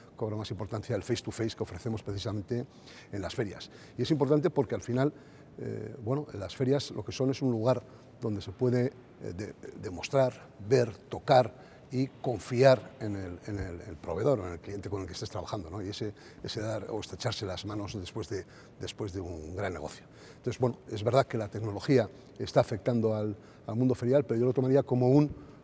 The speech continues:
complemento precisamente a las ferias. Las ferias deben de ser pre-,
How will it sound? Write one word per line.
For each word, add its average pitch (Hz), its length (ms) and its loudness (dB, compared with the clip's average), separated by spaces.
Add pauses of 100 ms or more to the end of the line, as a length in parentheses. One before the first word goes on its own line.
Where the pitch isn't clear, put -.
(120)
complemento 135 560 6
precisamente 123 640 2
a 117 80 2
las 98 140 -4
ferias. 107 300 2
Las 95 120 -6
ferias 123 360 2 (200)
deben 123 240 6
de 123 60 2
ser 143 200 4
pre-, 139 260 2